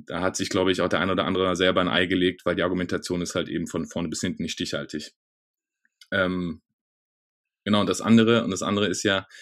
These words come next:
dass, äh, dass ja der, die Zentralisierung ja der wesentliche Faktor war, um halt überhaupt in diesem,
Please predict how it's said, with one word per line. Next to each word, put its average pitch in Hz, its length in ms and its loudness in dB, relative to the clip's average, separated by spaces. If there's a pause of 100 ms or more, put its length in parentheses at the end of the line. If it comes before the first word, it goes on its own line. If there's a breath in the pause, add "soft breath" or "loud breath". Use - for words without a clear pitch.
(260 loud breath)
dass, - 260 0
äh, 90 500 0 (420 soft breath)
dass - 160 -2
ja 98 80 2
der, 95 160 2
die - 140 -2
Zentralisierung 104 760 2
ja 95 160 2
der 87 220 0
wesentliche 101 500 2
Faktor 101 480 0
war, 92 220 2
um 104 160 4
halt 101 140 0
überhaupt 95 460 -2
in 95 80 -2
diesem, 92 360 -6